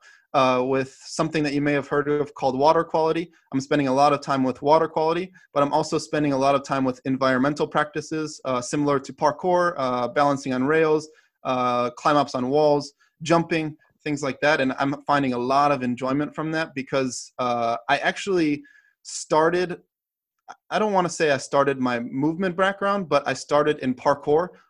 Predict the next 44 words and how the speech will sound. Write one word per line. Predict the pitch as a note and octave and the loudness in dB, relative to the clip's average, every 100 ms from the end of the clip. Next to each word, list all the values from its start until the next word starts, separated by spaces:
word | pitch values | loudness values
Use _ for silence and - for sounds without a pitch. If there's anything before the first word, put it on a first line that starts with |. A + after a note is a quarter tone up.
| - | -10
a | C3+ | -4
long | C3 D3+ E3+ D#3 | 0 2 2 0
time | D#3 C#3+ C#3 | 0 0 0
ago. | B2+ A#2+ A#2 - - - | -2 -2 -4 -8 -20 -6
Uh, | C3 C3 | -2 0
and | C#3 | 2
that's | E3 - | 0 2
what | D3+ | 2
got | D#3+ D3 | 2 2
me | C3 | 0
interested | D3 D#3 D#3+ - E3+ E3+ | -4 -4 -6 -4 -6 -4
in | C3+ B2+ C3 | -4 -2 0
Ido | C#3+ C#3 | 0 0
Portal | C#3 B2 D3+ D#3 | -2 -2 2 2
was, | B2+ - - - | 0 -4 -14 -10
was | C3 B2+ - - | -6 -6 -8 -8
through | D3+ D#3 | -4 0
the | D3 | 0
parkour. | D3 C#3 C#3 E3 G#3 - - - | 0 -2 -2 -4 -4 -8 -20 -6
And | C#3+ | -2
then | D#3 D3+ | 2 2
I | |
stopped | D3 - E3+ E3 | 2 4 4 4
doing | E3 D#3 | 0 0
parkour | D#3 D3+ D3+ D3 | 0 0 2 0
and | C3+ | 0
started | C#3+ C3+ B2+ | 0 0 0
doing | C3+ C3 B2+ B2+ | 0 0 0 -2
hand | C#3+ D3+ D3 | -2 -2 2
balancing | C#3+ C3+ C3+ | 2 0 -4
and | B2+ | -2
other | C#3+ D#3 | 0 0
things. | E3+ E3+ E3+ - _ - | -2 -6 -8 -16 _ -4
And | C#3 | 0
now | D3 D#3+ | 4 4
to | D#3+ | 2
be | C#3+ C3+ | -4 -4
back | C3+ C#3 - - | 0 0 0 -4
to | F#3 | -2
it | F#3+ F#3+ | -2 -2
with, | C#3 - | -4 -4
with | B2+ B2+ | -6 -6
the | B2+ | -6
process | - D3+ D#3+ F#3+ G3 | 0 0 0 -8 -10